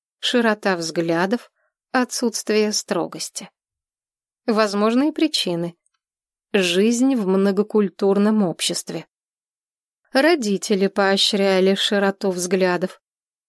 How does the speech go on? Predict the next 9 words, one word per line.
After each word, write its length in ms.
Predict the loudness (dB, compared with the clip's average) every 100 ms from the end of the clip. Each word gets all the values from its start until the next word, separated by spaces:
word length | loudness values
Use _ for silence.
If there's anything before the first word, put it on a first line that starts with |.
| _ _
В 160 | -4 -2
детстве 540 | 0 0 0 0 0
персонаж 600 | 0 -2 0 0 0 0
сталкивался 840 | -2 0 -2 -2 -2 0 0 -2 -2
с 140 | 0
разными 640 | 0 2 2 2 2 0
идеями 580 | 0 0 2 2 2 2
и 40 | 2
убеждениями. 1000 | 0 0 -2 -2 -4 -4 -8 -10 -12